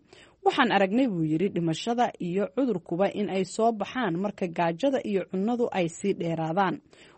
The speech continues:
Waxaan arki doonaa dad badan oo u dhimanaya cudurro marka la eego gaajada iyo nafaqo xumada oo isbiirsaday haddii aan hadda wax laga qaban. Qiimaha waxqabad la'aantayadu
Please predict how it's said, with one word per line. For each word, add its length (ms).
Waxaan 260
arki 300
doonaa 440
dad 300
badan 280
oo 140
u 120
dhimanaya 580
cudurro 460
marka 360
la 140
eego 400
gaajada 500
iyo 160
nafaqo 380
xumada 380
oo 160
isbiirsaday 760
haddii 360
aan 200
hadda 320
wax 200
laga 200
qaban. 340
Qiimaha 440
waxqabad 480
la'aantayadu 720